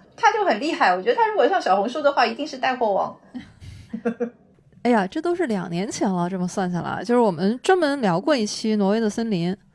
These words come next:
Speaker 2: 银杏树下专门做过这么一期节目。我当时我还说到，就是里面这个玲子和渡边两人吃火锅那一段，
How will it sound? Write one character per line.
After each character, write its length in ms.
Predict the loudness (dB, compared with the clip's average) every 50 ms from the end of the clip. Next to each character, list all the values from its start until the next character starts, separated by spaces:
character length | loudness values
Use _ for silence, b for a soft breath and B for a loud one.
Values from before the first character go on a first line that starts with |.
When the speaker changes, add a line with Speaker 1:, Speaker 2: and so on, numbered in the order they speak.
| _
Speaker 2:
银 160 | -6 -6 -4 -4
杏 120 | -4 -2
树 120 | -2 0
下 180 | 0 2 0 0
专 200 | 0 -2 -2 -2
门 40 | -2
做 140 | 0 2 2
过 140 | 4 2 2
这 80 | 0
么 100 | -2 -2
一 180 | -2 -2 -4 -6
期 140 | -6 -8 -6
节 160 | -6 -4 -4
目。 240 | -2 -2 -2 -2 -4 b b b b b b b b -14
我 180 | 0 4 4 4
当 220 | 6 6 4 6
时 60 | 6 6
我 100 | 6 6
还 140 | 6 4
说 180 | 2 4 2 2
到， 240 | 2 2 0 0 -2
就 180 | -2 0 0
是 400 | 2 2 2 4 4 2 0 -2 b b b b b b
里 140 | b -2 0
面 200 | 2 2 2 2
这 140 | 2 0 0
个 80 | 0 0
玲 400 | 0 2 0 2 2 0 -2 -4
子 340 | -2 -2 -2 -2 -2 -4 -8 -10 -14
和 200 | -6 -4 -2 -2
渡 160 | -2 -2 -4
边 400 | -4 -2 -2 0 0 0 -2 -4 -8 -16 _ _
两 200 | -4 -4 -2 -2
人 80 | -4 -4
吃 200 | -4 -4 -4 -2
火 180 | 0 0 0
锅 260 | 0 2 2 2 4 4
那 140 | 2 0 -2
一 60 | -2
段， 180 | -4 -6 -6